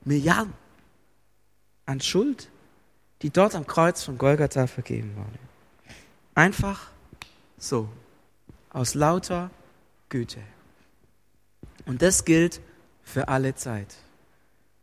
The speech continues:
Ist doch krass, oder? Wenn du dir einen Gutschein kaufst, da steht meistens drauf, gilt zwei Jahre oder so. Aber diese,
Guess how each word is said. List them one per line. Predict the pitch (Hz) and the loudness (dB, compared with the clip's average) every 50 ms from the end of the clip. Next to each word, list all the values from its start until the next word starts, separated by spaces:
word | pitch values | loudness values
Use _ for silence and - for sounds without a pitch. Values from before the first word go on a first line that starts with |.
| _ _ _ _ _ | _ _ _ _ _
Ist | - - - | -10 -4 -4
doch | - - - | -4 -4 -2
krass, | - 196 190 185 - | -2 -2 -2 0 0
oder? | 143 139 147 165 180 185 - | -2 0 0 0 -2 -4 -6
Wenn | - 143 135 | -6 -4 -2
du | 143 143 | -2 2
dir | 147 151 | 2 2
einen | 156 156 | 2 2
Gutschein | - 196 247 254 - - 220 185 170 156 | 2 2 2 4 4 4 2 2 2 0
kaufst, | - - 143 151 185 - - | -2 2 4 4 4 4 2
da | 165 | -2
steht | - - 160 151 - | 0 0 0 2 6
meistens | 160 165 196 202 - 202 - | 8 8 8 8 6 -2 -6
drauf, | - 160 160 170 170 - | 0 2 2 2 2 2
gilt | - 165 165 190 220 - - - - - - - _ _ _ - | 2 4 4 4 4 0 -4 -16 -18 -20 -20 -20 _ _ _ -14
zwei | - - 139 135 139 | -4 4 6 6 8
Jahre | 135 131 135 143 147 156 123 | 8 10 8 8 8 6 2
oder | 110 104 107 107 | 2 2 0 0
so. | 104 110 98 98 98 - - - _ _ _ _ _ _ _ - - - - - _ - _ _ _ | -2 -4 -6 -6 -8 -12 -20 -20 _ _ _ _ _ _ _ -20 -18 -18 -20 -20 _ -20 _ _ _
Aber | - 113 117 120 123 | -2 0 4 4 2
diese, | 120 - 180 180 - 208 - - 101 101 101 | 2 0 -4 -4 -2 0 0 0 0 -2 -6